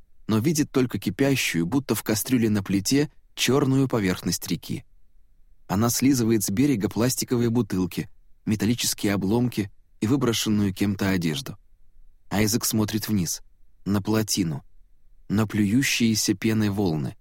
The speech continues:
на переваливающийся по уступам мусор, и кое-что замечает.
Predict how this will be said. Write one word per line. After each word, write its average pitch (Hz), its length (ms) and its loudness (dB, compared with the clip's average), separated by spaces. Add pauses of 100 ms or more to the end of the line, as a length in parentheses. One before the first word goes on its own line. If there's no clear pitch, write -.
(560)
на 107 120 0
переваливающийся 110 1000 2
по - 100 -6
уступам 120 520 0
мусор, 113 480 -2 (320)
и - 60 -2
кое-что 135 380 2
замечает. 135 720 0